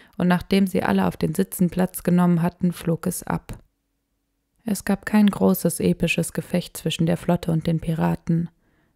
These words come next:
Zwischen den militärischen Vertretern der Heimatflotte und dem abtrünnigen Admiral.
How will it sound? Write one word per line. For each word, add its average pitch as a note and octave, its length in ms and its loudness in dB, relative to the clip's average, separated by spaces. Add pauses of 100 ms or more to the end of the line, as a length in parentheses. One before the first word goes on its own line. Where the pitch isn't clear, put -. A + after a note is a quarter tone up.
(140)
Zwischen F3 360 0
den E3+ 160 2
militärischen F#3 680 0
Vertretern F#3 560 -2
der D#3+ 180 -2
Heimatflotte F3+ 640 2
und E3 160 0
dem E3 140 -4
abtrünnigen E3+ 720 0
Admiral. E3 720 -2